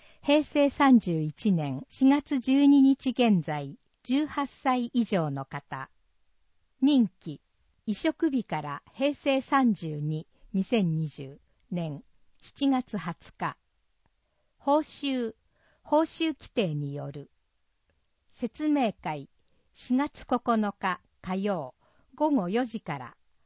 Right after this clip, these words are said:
公民館本館で。選考方法、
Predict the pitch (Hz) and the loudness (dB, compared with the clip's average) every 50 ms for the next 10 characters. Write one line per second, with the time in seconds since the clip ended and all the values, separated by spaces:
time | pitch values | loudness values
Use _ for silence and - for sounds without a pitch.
0 | _ _ - - 302 311 302 294 294 294 262 240 - - 175 151 156 156 131 139 | _ _ -4 0 0 2 2 2 2 2 2 0 0 -2 -8 -8 -6 -8 -8 -6
1 | 185 190 190 185 _ - 180 170 170 160 151 143 151 143 143 _ _ _ _ _ | -2 -2 -2 -4 _ -6 -6 -6 -4 -6 -6 -8 -10 -12 -14 _ _ _ _ _
2 | _ _ _ _ _ _ _ _ _ _ _ _ _ _ _ _ _ _ - - | _ _ _ _ _ _ _ _ _ _ _ _ _ _ _ _ _ _ -6 -4
3 | 285 302 320 - - 311 294 285 277 233 - 269 240 214 185 143 - 165 160 143 | -2 -2 -2 -2 0 2 2 2 2 -2 -2 -2 -2 -2 -2 -4 -8 -12 -12 -12
4 | 139 139 143 _ | -12 -14 -16 _